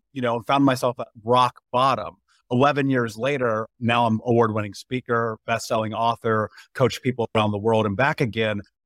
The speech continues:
And I swear the only way that happened is action.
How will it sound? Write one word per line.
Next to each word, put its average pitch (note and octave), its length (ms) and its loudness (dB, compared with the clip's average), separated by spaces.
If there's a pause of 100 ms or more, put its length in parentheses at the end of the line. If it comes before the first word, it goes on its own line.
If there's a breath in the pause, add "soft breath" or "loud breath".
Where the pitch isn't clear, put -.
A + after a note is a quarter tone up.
(100)
And A#2 120 2
I B2 260 0
swear D3 600 2
the A#2+ 260 4
only E3 280 6
way C#3+ 160 6
that B2 200 0
happened B2+ 420 -4
is G#2+ 180 -12
action. C#3+ 460 -4